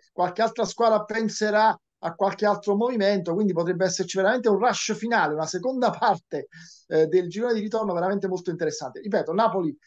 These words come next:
riprenderà con la partita casalinga contro Treviso, ma di questo ne parleremo abbondantemente nelle prossime settimane. Adesso capitolo Scafati. Andrea, cosa è successo a Scafati senza Alessandro Gentile, che ha questa caviglia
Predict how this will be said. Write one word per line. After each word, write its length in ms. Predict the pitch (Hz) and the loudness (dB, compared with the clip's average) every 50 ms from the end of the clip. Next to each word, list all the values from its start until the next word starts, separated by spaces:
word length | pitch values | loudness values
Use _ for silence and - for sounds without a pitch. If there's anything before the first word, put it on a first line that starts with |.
| _ _ | _ _
riprenderà 640 | - - 240 233 220 247 247 247 247 226 202 165 151 | -4 -2 0 2 2 2 2 4 4 4 4 4 2
con 100 | - 180 | 2 0
la 80 | 185 | 0
partita 340 | 185 220 208 - 226 208 175 | 0 0 -2 -2 -2 -4 -2
casalinga 580 | 175 - 269 262 254 202 185 180 175 180 175 175 | 0 -2 -2 0 0 0 0 0 -2 -2 -2 2
contro 440 | - 214 208 202 175 - 202 180 - | 4 4 4 4 2 -2 -4 -6 0
Treviso, 340 | - 226 233 208 160 - 160 | 0 0 0 0 -2 -4 -4
ma 80 | 165 | -4
di 60 | 170 175 | 0 0
questo 220 | 196 190 - 190 | 0 0 0 -2
ne 60 | 170 | 0
parleremo 400 | 165 165 160 170 170 175 170 170 | 0 2 2 2 -2 -2 -2 -2
abbondantemente 680 | 165 160 175 175 180 185 180 175 180 170 170 165 165 | -2 -2 -2 -2 -2 -2 -2 -2 -4 -4 -4 -4 -4
nelle 140 | 165 156 156 | -4 -4 -2
prossime 300 | 151 160 156 - 170 160 | -4 -4 -6 -6 -8 -8
settimane. 480 | 143 160 160 - 139 127 117 113 113 - _ - - - - | -8 -8 -10 -10 -8 -8 -8 -8 -10 -14 _ -20 -20 -4 2
Adesso 320 | - 226 247 - - 233 | 4 4 4 4 2 0
capitolo 340 | 175 220 233 262 - 269 254 | 0 0 -2 0 0 0 0
Scafati. 400 | 208 - - 240 180 220 170 180 | 0 0 -2 0 2 2 2 2
Andrea, 240 | 220 254 262 240 202 | 0 0 0 0 2
cosa 220 | 208 254 233 - | 2 0 -2 -4
è 20 | 254 | -8
successo 460 | - - 220 - 247 233 - - 214 | -10 -10 -6 -2 0 0 0 0 -4
a 20 | |
Scafati 500 | 180 - 226 214 - 294 294 277 269 220 | -2 0 -2 2 4 4 2 2 0 -4
senza 460 | 165 - - 254 269 262 226 - 233 233 | -10 -6 -4 -2 -2 -2 -4 -2 -2 -2
Alessandro 500 | 226 196 - - 233 233 226 220 226 208 | -2 -2 -4 -4 -4 -2 0 -2 -2 -2
Gentile, 600 | 175 226 233 214 226 277 269 226 202 180 - - _ _ _ _ _ _ | -2 -2 -4 -2 0 0 0 0 0 -2 -4 -6 _ _ _ _ _ _
che 120 | _ - 196 | _ 0 0
ha 100 | 190 190 | 0 2
questa 320 | - 226 202 - - 220 220 | 2 0 0 2 0 0 2
caviglia 720 | 220 220 240 277 285 262 226 208 208 202 196 196 165 - | 4 2 4 4 2 2 2 0 2 2 4 2 2 0